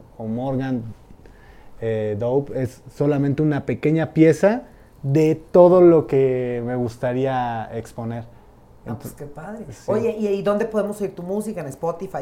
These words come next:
Speaker 2: y
Speaker 1: Tengo
Speaker 2: eso?
Speaker 1: en Spotify, eh, en Apple Music, SoundCloud, en Ibiza Global Radio, en Ibiza Global Radio de, de IBI-, de Dubai también, de que tengo un programa semanal.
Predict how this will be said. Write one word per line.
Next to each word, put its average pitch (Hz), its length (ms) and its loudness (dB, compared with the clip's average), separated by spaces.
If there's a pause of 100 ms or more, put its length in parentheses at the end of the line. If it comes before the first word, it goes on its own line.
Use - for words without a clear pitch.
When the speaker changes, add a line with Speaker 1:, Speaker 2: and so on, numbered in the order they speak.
Speaker 2:
y - 100 -8
Speaker 1:
Tengo 202 240 6
Speaker 2:
eso? - 0 -
Speaker 1:
en 196 80 4
Spotify, 160 540 4 (200)
eh, 113 1040 -4
en 107 80 -8
Apple 110 440 -6
Music, 147 680 0 (580)
SoundCloud, 135 840 -4 (1040)
en 117 140 -4
Ibiza 120 260 -4
Global 120 340 -4
Radio, 135 680 -4 (200)
en 117 120 -8
Ibiza 120 240 -6
Global 123 260 -4
Radio 120 300 -6
de, 104 560 -8 (600)
de 110 160 -6
IBI-, 113 400 -6
de 113 240 -8
Dubai 117 360 -4
también, 131 440 -8 (520)
de 104 100 -16
que 104 100 -10
tengo 117 180 -6
un 123 80 -4
programa 113 400 -6
semanal. 113 540 -10